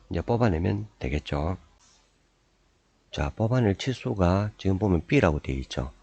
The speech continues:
어, 이 부분이 이 가운데 들어가는 거죠. 그러면은 얘가 오 밀리니까 우리는 사 밀리로 뽑아내야 됩니다. 자, 뽑아낼 때 앞으로 뽑아낼 건지 뒤로 뽑아낼 건지 봐야 되는데, 어, 이렇게 들어가죠. 그러면은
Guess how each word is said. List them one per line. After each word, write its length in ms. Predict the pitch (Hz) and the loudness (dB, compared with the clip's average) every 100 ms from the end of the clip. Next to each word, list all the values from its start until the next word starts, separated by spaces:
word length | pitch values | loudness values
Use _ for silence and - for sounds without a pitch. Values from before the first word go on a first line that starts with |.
| _ _ _ _ _ _ _ - | _ _ _ _ _ _ _ -14
어, 200 | 82 76 | -8 -6
이 160 | 82 113 | -2 -2
부분이 560 | 123 98 95 98 71 - _ _ _ - | 0 2 4 4 2 -6 _ _ _ -6
이 100 | 107 | -2
가운데 360 | 82 104 107 | 2 2 2
들어가는 440 | 85 76 69 69 67 | 0 -2 -2 -4 -4
거죠. 340 | 64 90 82 - _ _ | -6 -6 -6 -10 _ _
그러면은 400 | - 87 87 92 | -8 -4 -2 0
얘가 260 | 101 110 90 | 2 4 2
오 200 | 71 80 | 2 2
밀리니까 680 | 90 110 117 82 - 78 67 | 2 2 2 0 0 -2 -4
우리는 420 | 80 90 101 107 - _ _ _ _ | -2 2 2 2 -2 _ _ _ _
사 200 | - 85 | -4 2
밀리로 280 | 95 117 104 | 4 4 2
뽑아내야 400 | - 71 71 67 | -2 -2 0 -2
됩니다. 560 | 62 65 65 73 85 95 _ - - - - _ _ _ | -4 -8 -4 -4 -4 -8 _ -20 -20 -20 -20 _ _ _
자, 160 | - 69 | -10 -4
뽑아낼 440 | 107 117 120 90 | 0 2 4 2
때 160 | 90 87 | 2 -2
앞으로 360 | - 151 147 90 | 0 2 2 2
뽑아낼 460 | 87 87 82 71 | 2 2 2 -2
건지 380 | - 87 87 65 - | -4 -2 -2 -4 -4
뒤로 220 | 85 101 | 0 2
뽑아낼 400 | 117 104 98 73 | 2 2 2 2
건지 240 | 87 82 | -2 -2
봐야 220 | 80 98 | -2 -2
되는데, 500 | 73 69 65 76 76 - _ _ _ _ _ _ - | -2 -4 -4 -2 -2 -4 _ _ _ _ _ _ -10
어, 80 | - | -6
이렇게 220 | 123 143 | -4 -2
들어가죠. 580 | 120 - 78 73 104 110 - | -2 -2 -4 -2 -4 -4 -6
그러면은 580 | 90 82 82 107 117 | -4 -2 0 0 -2